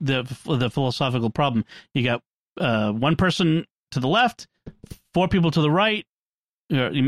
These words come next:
and the one to the left is a child and four, uh, you know, adults on the right. What do you do?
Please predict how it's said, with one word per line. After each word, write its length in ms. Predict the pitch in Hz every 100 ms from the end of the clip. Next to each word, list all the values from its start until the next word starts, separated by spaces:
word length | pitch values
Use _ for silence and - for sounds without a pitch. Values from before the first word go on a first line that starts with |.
| -
and 180 | 147 143
the 80 | -
one 240 | 165 180 175
to 100 | 170
the 80 |
left 240 | 170 180 185
is 80 | 160
a 80 |
child 500 | 151 185 175 214 233
and 160 | 180 131
four, 460 | - 156 170 165 160 _ _ _ -
uh, 60 |
you 160 | 143 143
know, 160 | 135
adults 440 | 156 143 156 180 -
on 80 | 160
the 80 |
right. 320 | 156 170 220 - _ _ _ - -
What 340 | - 127 127
do 60 | 147
you 80 | 185
do? 380 | 240 226 95